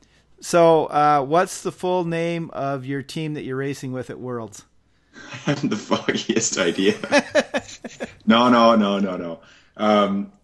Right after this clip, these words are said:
Speaker 2: yeah, Raid Interna-, this is like a, you know, the Jeopardy question. What is R-, <laughs> Raid International Gaspé Z powered by, uh, Exact Nutrition? Yes, <laughs> something like that.
Speaker 1: That's pretty good. I think you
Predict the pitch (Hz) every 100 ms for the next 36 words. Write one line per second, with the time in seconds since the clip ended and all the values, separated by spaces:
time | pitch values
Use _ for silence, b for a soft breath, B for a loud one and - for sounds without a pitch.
0 | - - 104 98 90 90 139 185 165 151
1 | 143 139 143 131 123 123 117 107 98 95
2 | 98 95 92 90 190 214 214 113 98 -
3 | 185 - 92 101 131 131 120 110 - 117
4 | - - - 127 139 135 127 135 123 131
5 | 135 120 110 113 117 - - 113 104 107
6 | 107 107 - b b b b b b _
7 | _ 117 120 123 113 110 107 107 107 104
8 | 101 - _ _ _ _ _ _ _ _
9 | _ _ 95 90 98 98 113 113 117 107
10 | - 117 113 - 101 - - _ _ -
11 | 98 90 - - - - - 330 233 -
12 | 247 - - 240 - - - - - 170
13 | 170 151 - - 143 131 156 120 110 139
14 | - 139 131